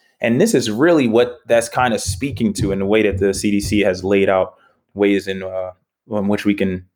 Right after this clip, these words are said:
enjoy this holiday in a, in a safer manner. And really, that's what we're gonna talk about, ladies and gentlemen, right? We're not trying to tell you how you live your lives. Um, we understand that this holiday is coming up. And if anything,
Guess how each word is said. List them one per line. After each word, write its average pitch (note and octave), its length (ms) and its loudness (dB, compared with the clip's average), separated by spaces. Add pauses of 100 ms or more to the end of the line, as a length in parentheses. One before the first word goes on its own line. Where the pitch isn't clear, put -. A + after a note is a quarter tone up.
(540)
enjoy A2 420 2
this G2+ 160 0
holiday F#2+ 480 2
in F#2 160 -10
a, F#2 180 -8
in G2+ 100 -8
a F#2+ 80 -6
safer G2 380 -2
manner. F#2+ 580 -2 (460)
And G#2 180 -4
really, C3+ 220 4
that's A#2 180 2
what C#3+ 120 2
we're C#3 60 4
gonna C3+ 180 2
talk C3+ 260 0
about, G2+ 240 0
ladies G2 200 -4
and F#2 100 -12
gentlemen, G2 320 -6
right? G2+ 180 -2
We're G#2+ 100 -4
not B2 200 0
trying A#2+ 180 0
to A#2+ 40 -12
tell C3+ 100 2
you C3 120 0
how B2+ 80 4
you B2+ 120 0
live B2 180 0
your B2 100 4
lives. B2+ 540 2 (500)
Um, F#2+ 580 -4
we G#2 140 -8
understand A2 400 0
that G#2+ 80 -4
this A2+ 140 0
holiday A2 360 2
is G#2 100 0
coming G#2+ 240 -2
up. A2 140 2
And G2 100 -4
if - 160 -10
anything, G#2+ 680 -2